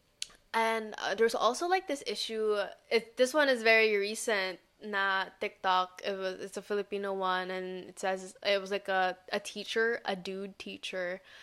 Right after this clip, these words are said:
who was saying something like, um, it was a TikTok of him dancing, and it said something like,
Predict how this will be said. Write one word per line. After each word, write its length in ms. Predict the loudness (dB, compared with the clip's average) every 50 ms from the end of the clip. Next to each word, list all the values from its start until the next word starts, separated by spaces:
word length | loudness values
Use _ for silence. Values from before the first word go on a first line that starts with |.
| -20 -20 -20 _ _
who 180 | -4 0 2 4
was 160 | 4 4 2
saying 500 | -2 -4 -2 0 0 0 -2 -2 -4 -6
something 500 | -6 -6 -6 -6 -6 -8 -8 -8 -6 -2
like, 420 | -2 0 0 -2 -4 -8 -12 -16 _ _ _ _ _ _ _ _ _ _ _ _ -6
um, 880 | -6 -4 -4 -4 -6 -8 -8 -10 -10 -12 -12 -12 -12 -12 -12 -14 -16 _ _ _ _ _ _ _ _ _ _ _ -12 -4 2
it 60 | 2
was 100 | 4 4
a 60 | 4
TikTok 380 | 2 2 2 4 4 2 2 2
of 80 | 0
him 160 | 0 0 2
dancing, 680 | 2 4 4 4 2 0 -2 -4 -2 -2 -4 -6 -8 -12 -16 -20 -20 -20 -20 -20 _ _ -2
and 140 | -2 0 0
it 120 | -2 -4
said 340 | -2 2 2 2 2 2 0
something 640 | -4 -4 -4 -4 -4 -2 -2 0 0 0 -2 -2 0
like, 360 | 0 0 0 0 -2 -6